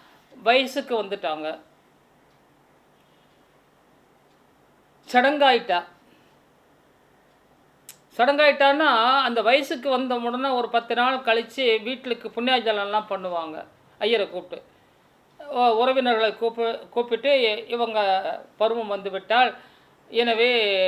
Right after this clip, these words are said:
நீங்கள்லாம் ஆசீர்வாதம் செய்யுங்கள், நல்ல கணவன் அமைய வேண்டும்" என்று ஒரு சிறிய விழாவாக அதை நடத்துவார்கள். அந்த விழாவை சடங்கு என்று சொல்லுவார்கள். அதனால அந்த பெண்ணு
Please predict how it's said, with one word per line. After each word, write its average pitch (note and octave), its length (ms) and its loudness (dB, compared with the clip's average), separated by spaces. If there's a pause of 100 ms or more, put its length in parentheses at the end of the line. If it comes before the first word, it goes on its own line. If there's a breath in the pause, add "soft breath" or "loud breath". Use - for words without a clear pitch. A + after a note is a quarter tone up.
நீங்கள்லாம் G3+ 840 -2
ஆசீர்வாதம் G3+ 760 -4
செய்யுங்கள், F#3 500 -6
நல்ல F#3 340 -4
கணவன் G3 360 -4
அமைய E3+ 320 -6
வேண்டும்" D#3+ 340 -8
என்று G3 580 -2 (1120 loud breath)
ஒரு C4 320 2
சிறிய C#4+ 340 0
விழாவாக C4+ 760 6
அதை B3+ 180 2
நடத்துவார்கள். G#3+ 880 -2 (560)
அந்த A#3 260 0
விழாவை B3+ 540 4
சடங்கு B3 560 -2
என்று A#3+ 200 -4
சொல்லுவார்கள். G3 640 -4 (260 soft breath)
அதனால C#4 420 4
அந்த B3+ 240 2
பெண்ணு C#4 460 0